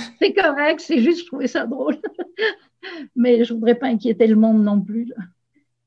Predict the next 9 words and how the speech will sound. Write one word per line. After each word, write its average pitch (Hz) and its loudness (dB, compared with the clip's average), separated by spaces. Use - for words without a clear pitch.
Euh, 226 2
moi, 349 0
je 370 -8
vais 311 -6
vous 240 0
parler, 254 -4
euh, 202 -6
parce 226 -2
que - 0